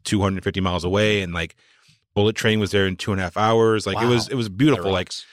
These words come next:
Speaker 1: my big, like, dumb American, ugly American takeaway was, like, I love public transportation. Like, I've been transportation pilled.
Speaker 2: Yeah.
Speaker 1: And I've been really making a effort to just, like,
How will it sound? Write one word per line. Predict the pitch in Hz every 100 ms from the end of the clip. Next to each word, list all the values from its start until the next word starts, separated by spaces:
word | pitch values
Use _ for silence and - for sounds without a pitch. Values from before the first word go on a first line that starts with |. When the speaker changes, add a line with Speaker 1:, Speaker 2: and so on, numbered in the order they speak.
| _ -
Speaker 1:
my | 123
big, | 110 135 147 127 -
like, | 117 95
dumb | 110 107
American, | 101 104 101 101 95 95
ugly | 104 101
American | 98 95 98
takeaway | 101 - 95
was, | 92 87
like, | 92 90 _ _ -
I | 90 90
love | 92 92 87
public | - 101 95
transportation. | 107 98 101 110 120 127
Like, | 95
I've | 98
been | 98
transportation | 90 117 104 95 98 104 123
pilled. | 139 135 147 _
Speaker 2:
Yeah. | - 110 127 127 127 127
Speaker 1:
And |
I've | 127 135
been | 151 123
really | 156
making | 151 143 135 117
a | 107 104
effort | 107 - 104
to |
just, | 95 92
like, | 92